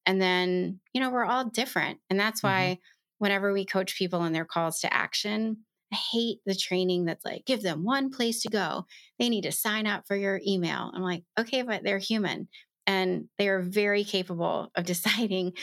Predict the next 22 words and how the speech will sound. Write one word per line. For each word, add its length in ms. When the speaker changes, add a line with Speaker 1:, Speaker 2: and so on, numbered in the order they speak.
Speaker 1:
the 80
Speaker 2:
Yeah. 80
Speaker 1:
best 280
place 320
to 80
<laughs> 120
connect 400
with 200
me." 300
Speaker 2:
Mm-hmm. 120
Speaker 1:
Um, 340
so 140
some 220
people 340
will 140
listen, 680
you 100
know, 240
months, 580
years, 540
and 180
then 280